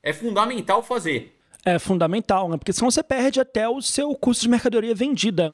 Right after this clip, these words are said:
Speaker 1: Total.
Speaker 2: E você não sabe onde você está quebrando. Porque você está quebrando ali, você não tem um controle pra isso.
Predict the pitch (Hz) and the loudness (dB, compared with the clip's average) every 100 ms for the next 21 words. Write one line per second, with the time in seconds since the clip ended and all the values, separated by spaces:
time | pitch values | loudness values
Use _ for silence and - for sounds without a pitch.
0 | _ 202 208 185 143 - - 170 190 214 | _ -2 2 2 2 -2 -4 0 0 0
1 | 214 254 - 214 196 226 294 - _ _ | 0 0 0 0 0 -2 -4 -6 _ _
2 | - 214 254 311 262 254 - 254 220 233 | -2 2 2 2 0 0 0 0 0 0
3 | - 277 208 208 165 165 _ - - 180 | 0 0 0 -2 -4 -6 _ -10 -6 -2
4 | - 226 - 254 254 185 208 254 247 180 | -2 -2 -2 0 -2 0 -4 -2 -2 0
5 | 175 180 180 196 208 214 190 - - 180 | 0 0 0 0 0 0 0 0 0 4
6 | 220 190 - 165 160 202 - 170 | 4 2 0 0 0 0 0 -2